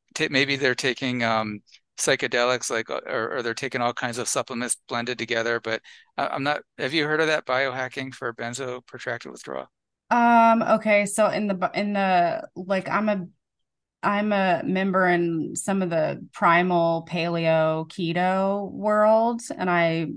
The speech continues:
Speaker 2: you know, follow that kind of stuff because I, I eat that way, and it makes a lot of sense to me, like, looking at what our ancestors did and what, how we managed to evolve and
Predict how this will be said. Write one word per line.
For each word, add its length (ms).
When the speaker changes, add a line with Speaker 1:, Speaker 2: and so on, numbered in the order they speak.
Speaker 2:
you 120
know, 260
follow 420
that 260
kind 180
of 80
stuff 360
because 280
I, 380
I 160
eat 320
that 260
way, 360
and 100
it 80
makes 260
a 40
lot 140
of 80
sense 360
to 100
me, 160
like, 220
looking 320
at 160
what 140
our 120
ancestors 760
did 400
and 240
what, 280
how 260
we 220
managed 520
to 100
evolve 480
and 340